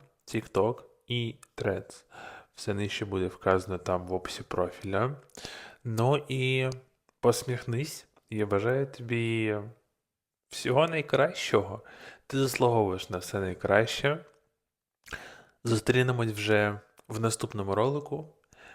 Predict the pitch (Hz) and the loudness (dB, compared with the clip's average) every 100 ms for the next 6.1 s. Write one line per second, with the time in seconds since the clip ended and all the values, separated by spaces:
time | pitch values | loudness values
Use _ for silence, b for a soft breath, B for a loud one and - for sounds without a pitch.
0 | B - 143 139 120 - 113 110 107 101 | B 4 4 4 0 -2 -2 -2 -4 -4
1 | 101 101 92 90 90 113 107 _ _ 110 | -4 -2 0 -2 -6 -12 -16 _ _ -2
2 | 107 101 - - 107 104 120 _ - 131 | 2 2 0 -8 -8 -8 -10 _ -6 -2
3 | 135 131 139 131 - 104 90 92 95 104 | 0 0 -2 2 6 8 6 2 -6 -8
4 | - 110 104 - - 107 107 113 123 - | -6 -2 -2 -2 0 4 4 2 -2 -8
5 | b b b b - 104 95 95 110 120 | b b b b 4 6 6 4 2 -2
6 | 120 | -6